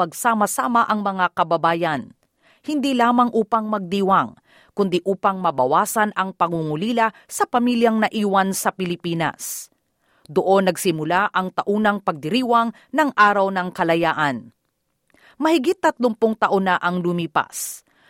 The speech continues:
Mula sa labing dalawang pamilya, tinatayang nasa four hundred sixty-nine na mga Pilipino na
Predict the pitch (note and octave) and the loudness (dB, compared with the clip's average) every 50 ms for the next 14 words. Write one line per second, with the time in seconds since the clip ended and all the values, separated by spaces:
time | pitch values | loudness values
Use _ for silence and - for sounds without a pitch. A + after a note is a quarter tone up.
0 | _ _ - D3 D#3+ E3+ F3 F3 E3+ - G3 E3 D3+ D3 D3 E3+ E3+ F3+ D#3+ E3+ | _ _ -8 -4 -2 0 0 0 0 -2 -2 0 0 0 0 -2 -2 0 2 2
1 | E3 E3+ E3+ E3 F3 E3+ F3 - - - F#3 F3+ F#3 F3+ F3+ F3 F3 D3 - - | 2 2 2 2 2 0 -2 -4 -2 -2 0 0 0 -2 -2 0 -2 -2 -2 -6
2 | - - _ - - - _ _ - F3 E3+ E3+ F3 - - F3+ F3+ F3 E3 E3 | -12 -20 _ -20 -20 -20 _ _ -4 0 0 0 0 0 0 0 0 0 0 0
3 | E3 E3 E3 - - G3 E3 - - - - F#3+ G3+ F#3+ F3+ F#3+ F3 - - - | -2 -4 -4 -2 -4 -6 -4 -2 0 0 2 2 2 2 2 2 2 2 0 -4
4 | F#3+ - - - F#3+ F#3 F3+ F3+ F#3+ F#3+ F#3+ F#3 F#3 F3 F3 F3 - E3+ E3 E3+ | -4 -4 -2 -4 -2 0 0 0 0 2 0 0 0 0 -2 -2 -2 -2 -4 -4
5 | E3 - F#3 F3+ E3+ E3 D#3 F3 G#3+ - F#3 | -4 -2 -2 -2 -2 0 0 2 2 2 2